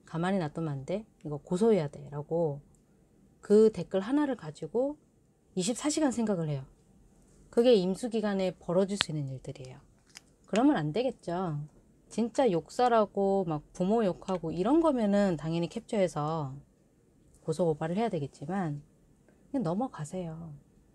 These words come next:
예, 제정신이 아닐 수 있으니까. 자, 이런 집착들이 일어날 수 있다는 거 염두해 주시고요. 오늘 또 에너지를 한번 보고 넘어갈까요? 자, 병화잖아요. 병화 입장에서 보면은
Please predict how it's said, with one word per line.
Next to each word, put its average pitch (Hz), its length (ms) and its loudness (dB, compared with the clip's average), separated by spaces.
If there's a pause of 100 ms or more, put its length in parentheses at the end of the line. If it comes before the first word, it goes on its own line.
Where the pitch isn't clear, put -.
(360)
예, 147 100 -12
제정신이 190 460 -2
아닐 151 260 -2
수 - 140 -10
있으니까. 147 560 -10 (1400)
자, - 340 -20
이런 185 240 -4
집착들이 226 560 -2
일어날 170 260 -2
수 - 140 -12
있다는 151 340 -4
거 156 280 -4 (600)
염두해 143 300 -4
주시고요. 185 580 -2 (1040)
오늘 202 240 2
또 190 120 2
에너지를 226 400 2
한번 233 380 0
보고 165 240 -2
넘어갈까요? 156 680 -4 (380)
자, 143 360 -10
병화잖아요. 185 1160 -2 (220)
병화 208 280 2
입장에서 190 520 -2
보면은 214 1040 -4